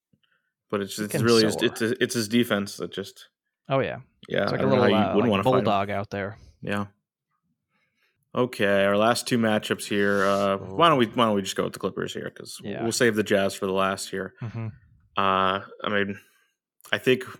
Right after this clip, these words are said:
Speaker 1: we talked about it last week as,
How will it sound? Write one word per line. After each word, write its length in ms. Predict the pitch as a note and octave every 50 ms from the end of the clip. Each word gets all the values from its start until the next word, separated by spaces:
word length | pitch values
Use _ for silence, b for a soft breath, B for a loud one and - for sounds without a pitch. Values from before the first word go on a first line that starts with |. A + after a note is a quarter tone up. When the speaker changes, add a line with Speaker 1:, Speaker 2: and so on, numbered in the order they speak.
| - - _ _ _ _ _ - G3+ - - _ _
Speaker 1:
we 160 | - A2+ A#2 A2
talked 220 | - A#2+ A2+ G#2
about 160 | G#2+ A2+ G#2+
it 40 | G2+
last 300 | G2+ G2+ G#2 G#2 - -
week 200 | G#2+ G#2 G2+ - - - - -
as, 420 | G2 G2 G2+ G2+ G2+ G2 - -